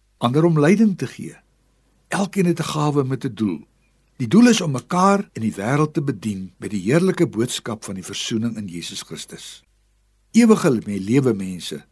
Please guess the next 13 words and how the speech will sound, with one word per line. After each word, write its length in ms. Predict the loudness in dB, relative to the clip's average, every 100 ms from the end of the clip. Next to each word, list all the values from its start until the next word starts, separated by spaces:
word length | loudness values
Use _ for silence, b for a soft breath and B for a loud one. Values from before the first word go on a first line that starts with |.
| _
is 180 | -12 -10
ook 160 | -10 -8
kerkmense. 720 | -8 -8 -12 -14 -14 -16 -20 _ _ _ _ _ _ _
Jesus 420 | -4 0 0 0
se 120 | -2
liggaamsledemate 1400 | 0 -2 0 0 -2 -6 -4 -2 0 -2 -4 -10 -14 -20 _ _ _ _ _ _
wat 160 | -12 -4
sy 200 | 4 4
liggaam 540 | 4 -2 -6 -8 -12 _ _ -14
aan 120 | -8
die 100 | -6
beweeg 400 | -6 -8 -10 -12
hou. 180 | -12